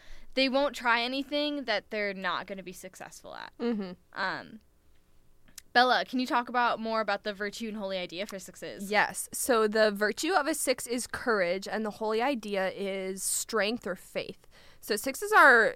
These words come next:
Speaker 2: desperately searching to reclaim the sense of faith and courage. Um, and really, sixes can only do this when they finally learn to rest in this idea that God is the only thing in which their heart can finally find this sense of security that they're really, really longing for.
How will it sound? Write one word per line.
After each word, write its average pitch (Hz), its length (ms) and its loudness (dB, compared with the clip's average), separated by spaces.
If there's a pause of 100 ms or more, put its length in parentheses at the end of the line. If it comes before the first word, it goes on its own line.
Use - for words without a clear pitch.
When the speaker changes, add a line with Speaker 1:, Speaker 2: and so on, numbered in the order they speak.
Speaker 2:
desperately 240 540 4
searching 220 460 -2
to 247 120 -2
reclaim 196 500 -2
the 262 100 0
sense 214 340 -2
of 185 140 0
faith - 500 -6
and 180 160 -6
courage. 170 640 -4 (440)
Um, 185 460 4
and 240 240 0
really, 330 200 4
sixes - 420 0
can 453 140 0 (120)
only 240 340 2
do 202 200 -6
this 214 260 -4
when 214 140 -4
they 208 120 0
finally 226 600 -2
learn 349 180 -2
to 240 140 -4
rest 185 420 0
in 226 140 -4
this 220 160 -4
idea 190 400 -2
that 202 260 -4
God 208 260 4
is 285 240 2
the 190 440 -6
only 202 400 -2
thing 180 420 -6 (340)
in 214 160 -2
which 214 220 0
their 214 140 6
heart 202 260 6
can 311 160 2
finally 202 480 2
find 180 520 2
this 190 200 -2
sense - 340 -2
of 208 120 -2
security 175 640 -6
that 147 200 -4
they're 165 220 0
really, 196 480 2
really 180 300 -4
longing 139 500 -6
for. - 460 -10